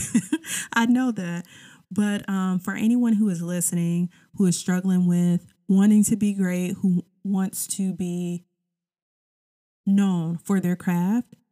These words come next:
continue to keep going, especially if that's something that you believe in. Even if everyone else is doing it, continue to do it. Continue to do it because you never know who you may be influencing. And your target audience may not be someone else's target audience.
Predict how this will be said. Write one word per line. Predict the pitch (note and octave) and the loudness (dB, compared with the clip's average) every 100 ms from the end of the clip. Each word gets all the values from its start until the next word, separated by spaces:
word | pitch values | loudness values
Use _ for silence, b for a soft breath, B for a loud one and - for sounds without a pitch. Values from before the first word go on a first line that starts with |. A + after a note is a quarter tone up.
| _ _ | _ _
continue | - C4 C4+ C#4 | 0 2 2 0
to | C4 G#3+ | 0 0
keep | - G#3+ | -2 -2
going, | F3 F3 | 0 0
especially | E3 D#3+ A#3 A#3+ B3+ | -2 -4 -2 -2 -2
if | A3+ | -2
that's | G3+ F#3+ | -2 0
something | G#3 G3 F#3+ | 0 2 2
that | F3 | 2
you | F#3+ | 0
believe | F3 E3 F3+ F3+ | 0 -2 -2 -2
in. | E3 E3+ F3 - _ _ _ _ _ _ _ _ _ | -4 -6 -6 -10 _ _ _ _ _ _ _ _ _
Even | A#3+ C#4+ D#4+ D#4 | -4 -2 0 0
if | C#4+ C4+ - - _ _ | 0 0 -4 -16 _ _
everyone | A3+ A#3+ B3 A#3 G#3+ | -2 2 4 4 4
else | G#3 G3+ F#3 | 4 2 0
is | F#3 | 0
doing | F#3+ F3+ E3 | 0 0 -4
it, | - | -6
continue | - A#3+ - B3+ C4 | -2 0 2 2 2
to | - G3 | 2 2
do | G#3+ B3 | 2 4
it. | A3 D#3+ - _ - | 2 0 -6 _ 0
Continue | G#3 G3+ A#3 A#3+ | 2 4 6 4
to | G#3 | 4
do | F3+ F3 | -2 -4
it | F3 | -4
because | F#3 F#3 F#3 | -6 -4 -2
you | G3 | 0
never | G3 G3+ | 0 0
know | F#3+ F#3 F3+ | 0 0 0
who | G3 | 0
you | F#3 F#3 | 0 0
may | F3+ F3 | 0 -2
be | F3+ | -4
influencing. | F#3 F3 F#3 F#3 F#3+ A3 A#3+ - _ b _ _ _ _ | -4 -2 -2 -2 -2 -4 -6 -8 _ b _ _ _ _
And | G3+ G3+ F#3+ | 0 4 4
your | G#3 | 4
target | B3 A#3+ B3 A#3+ - | 2 -2 -2 -2 -2
audience | G#3+ A3 A3 A3 - | 0 2 2 0 0
may | G#3 G#3+ | 2 2
not | G#3+ G#3 | 2 0
be | G#3 G#3 | 0 0
someone | - G#3+ G3+ | 0 2 2
else's | G#3 G#3+ F#3 | 2 0 -4
target | - E3+ E3 D#3 - | -6 -8 -8 -10 -12
audience. | - E3+ E3+ - - - | -12 -10 -10 -10 -10 -12